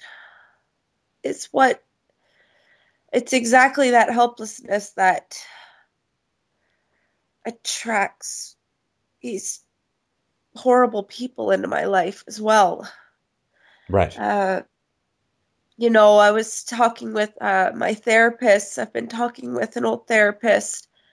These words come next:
Speaker 1: uh, and she said to me, she said, "You know, Alicia, I was talking with a pedophile once, and I asked him how he chose his victims, and he said, 'I could see it in their eyes,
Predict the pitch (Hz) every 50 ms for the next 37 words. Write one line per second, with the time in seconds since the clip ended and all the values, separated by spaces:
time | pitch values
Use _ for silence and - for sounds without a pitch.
0 | _ _ _ _ _ _ _ _ - 127 113 110 107 107 110 - - _ _ _
1 | _ _ _ _ _ _ _ - 240 233 233 - - - 254 226 - - 262 240
2 | 233 233 - - 254 247 123 123 113 113 - - _ - - - - 240 - -
3 | - 240 226 214 220 214 - _ _ _ _ _ _ _ _ _ _ _ _ _
4 | _ _ - 254 254 269 262 247 240 - - - 254 254 247 254 240 - - -
5 | 254 240 220 208 196 - - 240 254 254 247 247 - - - 226 220 220 - _
6 | - 214 208 196 196 202 - _ - 226 226 226 226 - - 226 214 196 190 185
7 | 202 196 185 180 214 - _ - - - - - 240 233 226 240 233 226 220 220
8 | 240 233 - - - 233 202 190 226 220 220 214 233 226 226 214 240 - - -
9 | - 254 233 233 226 220 220 220 - - - 247 240 220 214 - 226 226 233 233
10 | - 226 196 190 190 - - - - - - - 226 220 233 247 240 233 - -
11 | 220 220 214 - - - 233 233 247 233 240 - - - - 269 262 254 240 226
12 | 208 202 185 - - - 220 214 214 214 196 185 - - 220 226 214 190 165 -
13 | - - - - - -